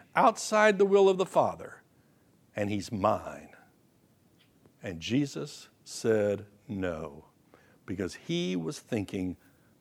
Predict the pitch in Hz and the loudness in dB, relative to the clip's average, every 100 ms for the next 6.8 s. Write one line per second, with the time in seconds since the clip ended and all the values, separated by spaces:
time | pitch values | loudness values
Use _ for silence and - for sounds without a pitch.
0 | _ _ - 113 - 117 - - 92 92 | _ _ -4 -2 2 2 2 -6 -8 2
1 | 147 113 - - - - 98 90 95 110 | 2 2 -4 -12 -14 -6 -4 2 4 4
2 | - - - 95 - - - 95 87 82 | 2 -4 0 -2 -2 -10 -8 -2 0 -2
3 | 80 - _ _ _ - 90 85 76 71 | -4 -8 _ _ _ -6 -4 -4 -6 -14
4 | - _ _ _ _ _ _ _ _ _ | -20 _ _ _ _ _ _ _ _ _
5 | _ _ _ _ - - - - 160 127 | _ _ _ _ -20 -20 -20 -2 6 6
6 | 82 - - - 117 127 92 - | 6 -2 -16 0 8 8 8 0